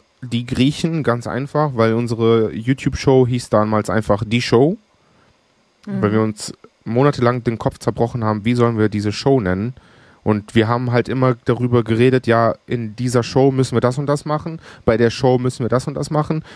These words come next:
Speaker 1: äh, für die Show brauchen wir noch das und das und dann, ja, die Show, wir brauchen noch einen Namen für die Show und dann dachte ich, ey, wir sagen seit Monaten Die Show, dann lass es auch einfach Die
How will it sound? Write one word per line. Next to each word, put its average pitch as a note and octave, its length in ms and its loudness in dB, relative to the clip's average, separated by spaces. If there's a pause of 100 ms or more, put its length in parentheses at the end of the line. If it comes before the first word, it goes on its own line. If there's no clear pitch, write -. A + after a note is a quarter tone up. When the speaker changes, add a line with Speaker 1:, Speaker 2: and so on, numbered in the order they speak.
(140)
Speaker 1:
äh, A#2+ 180 4
für B2+ 200 0
die B2 120 -4
Show C3+ 300 2
brauchen C3 280 0
wir B2 80 -2
noch A2+ 120 -2
das A#2+ 240 0
und D#3 120 -4
das D#3+ 220 2
und A2+ 140 -2
dann, B2 160 0
ja, C3 260 2
die A#2+ 220 -6
Show, C#3+ 240 0
wir C3+ 100 4
brauchen C#3 220 -6
noch C#3 100 0
einen B2+ 140 -4
Namen C3 240 0
für A#2 100 -2
die G#2+ 140 -4
Show A#2+ 260 2
und B2 200 -4
dann A2+ 120 -2
dachte A#2+ 220 -2
ich, - 140 -10
ey, B2 200 2
wir A#2 80 0
sagen C#3 240 -2
seit B2+ 160 0
Monaten C#3+ 380 0
Die C3 160 -6
Show, C#3 280 0
dann C3 140 0
lass B2+ 120 -2
es A#2+ 100 -10
auch B2+ 80 -4
einfach A#2+ 180 -4
Die A#2 160 -4